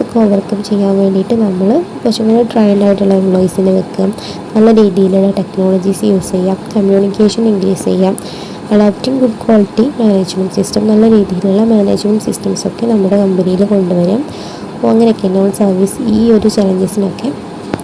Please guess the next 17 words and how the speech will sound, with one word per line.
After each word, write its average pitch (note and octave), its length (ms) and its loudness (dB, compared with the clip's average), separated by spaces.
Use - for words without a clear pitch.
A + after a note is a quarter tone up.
ഓവർകം G#3 360 0
ചെയ്യാൻ F3+ 320 0
പറ്റുക. G3 260 -2
ഓക്കെ, - 200 -4
അപ്പോൾ G#3+ 200 -4
നമ്മൾ G3 260 2
സർവീസ് G#3+ 440 2
മാർക്കറ്റിങ്ങിലെ F#3 720 -4
ഫോർത്ത് G#3+ 380 2
സെം F#3+ 200 0
ആയിട്ടുള്ള F3+ 380 -2
എം G3 60 2
കോമിലെ F3+ 380 0
സർവീസ് A3+ 440 0
മാർക്കറ്റിങ്ങിലെ F#3+ 680 -2
ഫസ്റ്റ് - 360 -2
module-ിലത്തെ G3+ 520 0